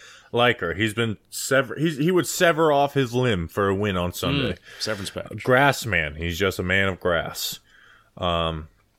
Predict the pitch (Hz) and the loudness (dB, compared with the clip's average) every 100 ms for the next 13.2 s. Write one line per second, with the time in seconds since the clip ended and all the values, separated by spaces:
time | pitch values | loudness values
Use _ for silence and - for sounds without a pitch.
0 | _ 104 87 104 104 - - 139 101 95 | _ -4 -2 -2 -2 -4 0 0 2 0
1 | 90 98 92 117 113 90 85 - 87 82 | 0 -4 -4 -2 2 2 0 -4 -4 -4
2 | 113 120 123 117 - 101 87 - - 254 | 0 0 0 -2 -2 -2 -2 -2 0 0
3 | - - 233 220 196 185 190 156 120 143 | 0 0 2 2 0 0 2 2 2 2
4 | 165 170 - - _ - 127 120 131 151 | 2 0 -4 -20 _ -2 0 2 2 2
5 | 160 170 170 - 135 127 131 156 107 82 | 4 4 4 4 2 4 2 2 2 0
6 | - - 135 - 104 120 120 123 - 98 | -6 -2 -2 -2 -2 0 0 -4 -2 -2
7 | 90 104 98 104 101 90 90 95 - 71 | 0 -2 0 0 0 0 -2 -4 -4 -8
8 | - 95 87 78 - 92 - 120 104 85 | -4 -2 -2 -4 -4 -4 -4 -4 0 -2
9 | 82 92 107 131 143 - - - - 147 | 0 0 0 -2 -4 -6 -10 -10 -8 -2
10 | 156 98 - 110 113 139 - - 120 131 | -2 -4 -8 -2 2 2 0 0 2 4
11 | 139 120 117 117 123 117 101 117 131 135 | 4 2 0 0 0 2 2 0 0 0
12 | 151 _ _ 123 131 139 - - 113 143 | -2 _ _ -6 -2 -2 -2 0 2 4
13 | 147 151 | 2 0